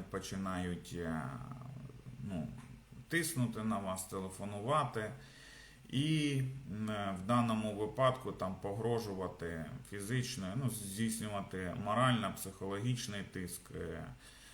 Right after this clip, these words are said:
е, але як, е, з точки зору закону з ними поводитися, зараз я вам буду розповідати.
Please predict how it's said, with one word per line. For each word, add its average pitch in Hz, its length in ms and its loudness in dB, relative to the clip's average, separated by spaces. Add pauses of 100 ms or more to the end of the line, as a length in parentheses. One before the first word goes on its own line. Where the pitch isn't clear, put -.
(220)
е, 82 380 -2
але 107 580 4
як, - 420 4
е, 104 320 2
з - 80 0
точки - 380 -2
зору 104 320 2
закону 104 480 -2
з 92 120 -4
ними 104 300 -2
поводитися, 135 1040 2 (460)
зараз 113 460 4
я 107 120 4
вам 98 220 2
буду 101 260 0
розповідати. 92 840 -2